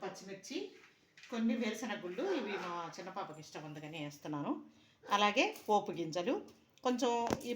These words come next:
పచ్చెనగపప్పు కొంచెం ఎక్కువ వేసుకొని చేసుకుంటే చాలా బాగుంటుంది. ఓకే, ఎలా చేయాలో, తయారు చేస్తా, చేయాలో చూద్దాం. ముందుగా కొద్దిగా ఆయిల్ వేసుకొని, అంటే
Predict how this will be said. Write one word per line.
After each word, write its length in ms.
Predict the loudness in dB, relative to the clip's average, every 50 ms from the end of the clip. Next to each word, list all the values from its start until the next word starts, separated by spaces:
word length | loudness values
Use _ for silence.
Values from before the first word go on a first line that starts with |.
| 2
పచ్చెనగపప్పు 480 | 2 2 2 0 0 0 0 -2 -4 -4 -6
కొంచెం 180 | -6 -4 -6 -6 -6
ఎక్కువ 180 | -6 -10 -6 -6 -6
వేసుకొని 420 | -6 -6 -8 -12 -10 -8 -6 -6 -4 -4
చేసుకుంటే 480 | -4 -6 -6 -10 -14 -12 -6 -6 -6 -6 -6 -10 -18 _ _ _ _ _ -6
చాలా 240 | -4 -2 -2 -2 -2 -2 -4
బాగుంటుంది. 600 | -4 -4 -4 -6 -6 -8 -10 -12 -10 -8 -8 -8 -8 -8 -12 -16 -20 _ _ _ _ -20 -20 -20 -20 -20 _ _ _ _ -18
ఓకే, 180 | -10 -6 -6 -6 -6 -8 -12 -18 -20 _ _ -6 -4
ఎలా 120 | -2 -2 -2 -2 -2
చేయాలో, 360 | -4 -4 -4 -4 -6 -8 -8 -10 -10
తయారు 260 | -8 -8 -8 -8 -10 -10
చేస్తా, 320 | -14 -14 -16 -16 -18 -20 -20 -20 -20 -20 _
చేయాలో 260 | -16 -14 -14 -12 -12 -14 -12
చూద్దాం. 260 | -14 -14 -14 -14 -18 -18 -20 -16 -16 -16 -16 -16 -20 -20 -20 -20 _ _ _ _ -10
ముందుగా 300 | -8 -8 -6 -6 -4 -4 -6 -6 -8 -14 -18 _
కొద్దిగా 480 | -2 -2 -2 -2 -6 -10 -8 -6 -6 -6 -6 -6 -8
ఆయిల్ 180 | -6 -6 -6 -6 -6
వేసుకొని, 420 | -10 -10 -14 -16 -16 -14 -12 -10 -12 -12 -14 -18 -20 _ _ _ _ _ _ _ _ _ _ _ _ _ _ _ _ _ _ _ _ _ _ _ _ _ _ _ _ _ _ _ _ _ _ _ _ _ _ _ _ _ _ _ _ -10 -10 -8 -8 -10 -12 -14 -18 -20 -20 _ _ _ _ _ _ -14
అంటే 220 | -12 -10 -8 -8